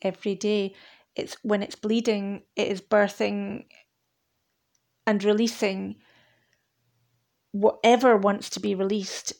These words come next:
through that spirit in that town, in that house, in that neighbourhood at that time, in that part of Gaia Sophia at that time,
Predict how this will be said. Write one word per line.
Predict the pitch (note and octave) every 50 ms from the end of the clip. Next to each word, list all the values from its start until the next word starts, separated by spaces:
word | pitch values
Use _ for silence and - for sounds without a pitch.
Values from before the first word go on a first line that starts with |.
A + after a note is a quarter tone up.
| _
through | - - - - - - A#3+ A#3+ A#3+ A#3
that | A3+ G#3+ - -
spirit | - - - G#3+ G#3 G#3 G3 F#3+ - - _ _ _ _ _ _ -
in | A#3+ B3 C4 C4 C4 B3
that | A3+ G#3 F#3+ - - - _ _ _ _ -
town, | - - G#3 A3 C4 C4+ B3+ A3 G#3 G3+ G3+ G#3
in | - - A3+ A3+ A3+ A3
that | G#3+ - - -
house, | G3+ F#3+ A3+ A3+ A#3+ A#3 A3 A3 - -
in | A3 G#3+ G#3+ G#3+
that | G#3 - - -
neighbourhood | G#3+ G#3 A3 A#3 A#3 A#3 F#3+ A3+ G#3+ G3+ F#3+ - -
at | G3+ G3+ G3+ G#3+
that | G3+ F#3+ - -
time, | - - G#3+ A3 A3+ G#3 G#3
in | G3+ G3
that | G3+ G#3 - - _ _ _ _ -
part | - - - A3 G#3+ A3 A3 - -
of | G#3 G3 G3+ - - _ _ _ _ _ _ _ _ _ _ _ _ _ _ -
Gaia | G#3+ G#3 G#3 G#3+ G#3+
Sophia | G#3 - G#3+ - - - A3+ A#3+ A#3+ A3 G3+ - -
at | G3 G3+ -
that | G3+ G3 - -
time, | - - A3 A3 A#3 A3+ G#3 G#3+